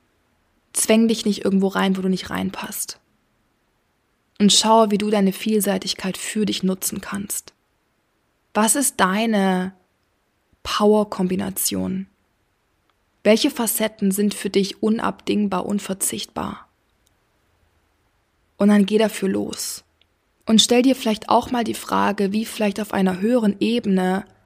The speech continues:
all diese Interessen von dir wiederum zusammenpassen. Denn häufig ist unsere Vielseitigkeit auf einer Ebene wiederum eine Nische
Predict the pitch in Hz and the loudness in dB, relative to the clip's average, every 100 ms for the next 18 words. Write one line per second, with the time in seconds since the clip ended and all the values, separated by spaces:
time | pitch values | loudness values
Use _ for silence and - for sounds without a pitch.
0 | _ _ 208 220 226 208 196 190 190 190 | _ _ 4 6 6 4 2 -2 -2 -2
1 | 196 - 190 185 175 185 175 175 165 170 | -2 -2 -2 -2 -2 0 0 0 -2 -6
2 | 165 - 160 156 156 170 175 - 185 - | -6 -8 -4 -2 -2 -4 -6 -8 -6 -6
3 | 202 196 _ _ _ _ _ _ _ _ | -6 -10 _ _ _ _ _ _ _ _
4 | 202 202 180 240 277 302 - 208 202 - | 4 4 4 4 4 4 2 -2 0 0
5 | 202 - 202 190 190 180 175 - - - | 0 0 0 2 0 -2 -4 -6 -12 0
6 | 285 285 202 185 160 - - - 185 180 | 2 4 2 -2 -4 -6 -10 -6 -4 -4
7 | 170 - - 185 226 226 - 175 175 170 | -4 -2 0 2 2 0 0 -2 -2 -2
8 | 180 196 - _ _ _ _ _ _ _ | 0 -2 -4 _ _ _ _ _ _ _
9 | _ 185 202 190 190 196 190 185 180 175 | _ 2 6 6 6 4 4 2 2 4
10 | 185 208 220 190 180 196 | 4 6 4 4 0 -4